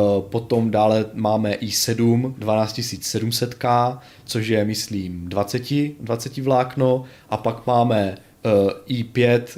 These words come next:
deset tisíc, je, dvanáct tisíc šest set K a to je, to je šestnácti, šestnácti vlákno.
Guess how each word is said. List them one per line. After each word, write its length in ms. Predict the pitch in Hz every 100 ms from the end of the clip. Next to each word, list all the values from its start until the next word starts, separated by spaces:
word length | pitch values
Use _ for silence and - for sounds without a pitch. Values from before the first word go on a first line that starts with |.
| -
deset 320 | 120 113 127 123
tisíc, 320 | 135 - 151
je, 380 | 113 120 113 101
dvanáct 320 | 107 117 117
tisíc 300 | 127 - 123
šest 240 | - 120
set 160 | 131 127
K 400 | - 120 117 120 - - -
a 80 |
to 180 | 104 110
je, 340 | 107 104 104 101
to 120 | 110
je 60 |
šestnácti, 720 | 104 110 - 104 104 - 92 85
šestnácti 520 | - 117 - 98 - 92
vlákno. 420 | 90 87 -